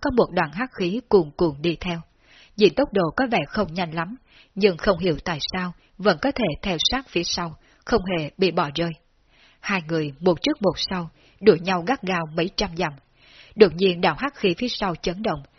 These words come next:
rồi bỗng nhiên biến mất giữa không trung. Ngay cùng lúc đó biến mất, thì đạo hắc khí đó lại xuất hiện giữa không trung, cách gần một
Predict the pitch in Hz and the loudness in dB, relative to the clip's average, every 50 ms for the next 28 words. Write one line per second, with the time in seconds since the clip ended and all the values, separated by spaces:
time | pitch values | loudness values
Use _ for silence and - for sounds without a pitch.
0 | _ _ _ _ 190 226 214 170 180 170 160 156 185 196 180 160 165 196 170 165 | _ _ _ _ 6 6 6 8 4 0 -2 0 0 0 0 2 2 2 0 2
1 | 196 269 320 311 - 180 202 180 156 - - - - 196 156 143 - 180 170 160 | 0 -2 -2 -2 0 2 2 2 2 0 -4 -4 -4 -4 -4 -2 -4 -4 -4 -4
2 | - - _ _ _ _ _ - - - - - 190 202 185 - - 180 147 156 | -8 -14 _ _ _ _ _ -20 -20 -20 -20 -4 0 0 0 2 2 0 2 4
3 | 208 214 - - 175 165 170 180 180 165 180 220 277 311 - _ _ _ _ _ | 2 2 2 0 -2 -2 0 -2 -2 -2 -2 -4 -4 -4 -6 _ _ _ _ _
4 | - 220 190 175 175 156 151 262 285 - - 208 180 170 175 165 185 233 254 240 | 4 4 4 4 4 0 0 -2 -4 -2 -2 -2 -2 0 -2 -4 -4 -4 -2 -2
5 | 185 156 - - - 294 294 220 208 170 147 143 175 185 151 135 - - 196 156 | -2 -2 -2 -4 -4 -4 0 0 0 0 0 0 -2 -2 -2 -2 -4 -6 -6 -4
6 | 143 - 185 180 165 - - _ _ - - - _ - 185 202 - 190 202 175 | -2 -4 -4 -4 -4 -6 -14 _ _ -20 -20 -20 _ 0 0 0 0 0 0 0
7 | 147 147 165 185 160 | 0 0 0 0 0